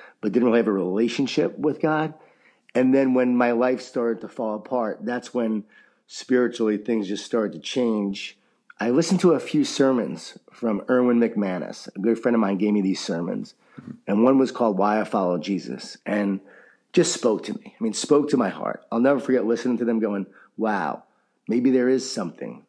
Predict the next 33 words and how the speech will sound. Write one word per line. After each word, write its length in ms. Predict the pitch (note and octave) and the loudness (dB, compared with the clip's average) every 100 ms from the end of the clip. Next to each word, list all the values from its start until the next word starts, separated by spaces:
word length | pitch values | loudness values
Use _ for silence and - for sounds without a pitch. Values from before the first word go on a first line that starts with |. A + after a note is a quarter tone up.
| _ | _
to 100 | - | -10
this 180 | - - | -10 -8
Jesus. 600 | C2 B1 A1+ - - - | -6 -6 -10 -14 -18 -16
I 120 | - | -14
think 200 | - B2 | -2 0
there 140 | A#2 B2+ | 2 4
might 300 | D#3+ F#3+ - | 4 2 0
be 240 | - - _ - - _ | -4 -6 _ -20 -20 _
something 500 | - - G2+ F#2 F2 | -8 -2 -2 0 -4
to 80 | F#2+ | -4
this 200 | D#2+ - | -6 -4
Jesus." 520 | C#2 B1+ - - - | -6 -6 -6 -10 -6
It 100 | - | 2
was 180 | B2 A#2+ | 4 6
just 160 | B2+ - | 4 4
so 120 | B2+ | 4
powerful. 560 | - G2 G2 A2+ G2+ - | 4 0 0 -2 -6 0
Also, 320 | C#3 D#3+ C3+ | 0 2 2
Rob 340 | A#2 B2 A2+ G#2 | 2 2 2 0
Bell 360 | B2+ G2 G#2 _ _ _ _ _ - | -2 -4 -8 _ _ _ _ _ -8
did 120 | A#2 | -4
a 60 | A2 | -4
sermon 320 | - A#2 G#2+ | -4 -4 -4
called 240 | G#2+ F#2+ | -6 -8
Covered 320 | - C3 A#2 A2+ | -4 -2 0 0
in 160 | F#2 | 0
Dust 400 | F#2+ D2+ - - | -2 -4 -6 -10
about 260 | A2+ G2 F2+ | -6 -6 -6
Jesus 440 | G#2+ A2+ A2 G2+ | -2 -2 -2 -4
as 160 | F2 G#2 | -6 -6
a 60 | |
Jewish 360 | F#2+ G#2 G#2 - | -2 0 0 0
rabbi. 380 | G#2 A#2 G#2 | -2 -2 -2